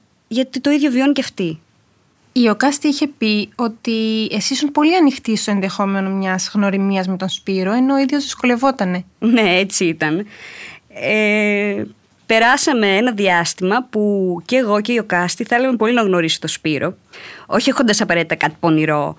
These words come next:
Speaker 1: στο μυαλό μας, αλλά το να είσαι σε μια μεικτή σχέση και να μην γνωρίζονται τα δύο άτομα μεταξύ τους, το κάνει κάπως άβολο. Ήμουν πια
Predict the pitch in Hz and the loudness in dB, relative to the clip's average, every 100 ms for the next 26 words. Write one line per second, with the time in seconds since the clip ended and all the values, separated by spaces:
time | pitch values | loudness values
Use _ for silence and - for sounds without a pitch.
0 | - - - 160 170 160 160 151 160 240 | -18 -20 -8 -2 2 2 2 2 0 -2
1 | 247 - - 208 214 208 196 190 - 185 | -4 -4 2 2 4 4 2 0 0 2
2 | 170 160 151 - - - 202 202 254 285 | 2 0 -4 -12 -14 -4 0 2 2 2
3 | 240 190 139 - - 196 190 175 147 - | 0 0 -2 -6 -2 0 2 2 0 -4
4 | - - - - 202 233 220 - 254 233 | -10 -16 -10 -2 0 2 0 -2 -2 -2
5 | - 240 196 - 101 160 - 170 185 285 | 0 2 2 0 -6 -8 -4 0 2 4
6 | 302 277 247 220 202 170 165 185 262 240 | 4 4 2 2 0 0 -2 0 2 0
7 | 190 180 175 165 160 - 160 156 302 339 | 0 -2 -2 -4 -4 -4 -4 -4 -6 -6
8 | - - - - - - - - - 254 | -12 -20 -20 -20 -20 -20 -20 -14 -4 0
9 | 285 311 302 311 302 302 254 170 156 151 | 4 4 2 0 2 2 2 2 0 -2
10 | 151 _ _ _ _ _ _ _ _ _ | -4 _ _ _ _ _ _ _ _ _
11 | 240 269 311 294 - | 0 4 4 2 2